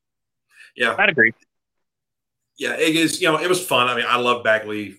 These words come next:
Speaker 1: uh, Spider-Man art anyway, and Dan Slott's a good writer, but yeah, it's, it's, yeah, like I said, it was kind of fun. There's some nice little twists in there, and, uh, uh, you know, of course, uh, the, the, you know, can't do a Spider-Verse thing without having the, uh, villainous Morlun come back, but, uh,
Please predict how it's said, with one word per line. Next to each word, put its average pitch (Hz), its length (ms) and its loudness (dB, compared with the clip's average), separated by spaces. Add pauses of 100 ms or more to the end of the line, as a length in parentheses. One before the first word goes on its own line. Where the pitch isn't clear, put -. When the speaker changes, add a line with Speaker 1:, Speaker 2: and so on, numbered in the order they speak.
Speaker 1:
uh, 107 140 -2
Spider-Man 104 500 -2
art 92 220 -8
anyway, 135 580 -2
and 104 120 -8
Dan 95 180 -6
Slott's - 320 -4
a - 40 -12
good - 140 -14
writer, 123 380 2
but 107 260 -6 (240)
yeah, - 240 -2
it's, 185 240 -4
it's, - 560 -6
yeah, 277 140 -4
like 220 140 0
I - 20 0
said, 226 140 0
it - 20 2
was 220 180 -2
kind 220 160 -2
of 196 80 -6
fun. 190 100 -4
There's 127 140 -4
some 143 100 -6
nice 147 220 -2
little 143 160 -4
twists - 360 -4
in 135 80 -8
there, 131 260 2
and, 117 160 -6
uh, 107 120 -6 (440)
uh, 107 360 0
you 113 80 -10
know, 107 120 -4
of - 60 -14
course, 117 300 -2
uh, 107 280 0
the, 98 320 -4
the, 104 80 -8
you 104 140 -4
know, 98 280 -6
can't 131 160 -2
do 117 120 2
a 110 40 -4
Spider-Verse 160 600 -2
thing 143 180 -6
without 117 260 -6
having 113 380 -6
the, 107 320 -6
uh, 98 160 -2 (300)
villainous 143 420 0
Morlun 156 520 0
come 147 240 -4
back, 143 380 -6
but, 127 220 -6
uh, 117 220 -2